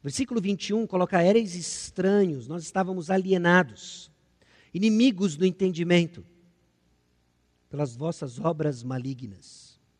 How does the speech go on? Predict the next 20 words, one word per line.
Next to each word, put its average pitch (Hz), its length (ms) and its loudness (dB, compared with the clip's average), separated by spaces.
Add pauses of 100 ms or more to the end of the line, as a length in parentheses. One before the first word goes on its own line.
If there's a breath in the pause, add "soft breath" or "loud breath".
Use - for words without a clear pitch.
(320 soft breath)
A 196 80 4
necessidade 220 600 4
que 220 80 -10
nós 202 240 -4
tínhamos 247 360 -4
de 185 80 0
reconciliação 202 840 0
é 208 40 0
descrita 208 440 0
pelo 202 160 0
apóstolo 190 380 -2
Paulo 196 220 4
no 180 60 -8
versículo 185 380 -8
vinte 190 200 -6
e 220 40 -6
um 233 60 -6
de 196 80 -6
três 262 320 0
formas. 214 680 -2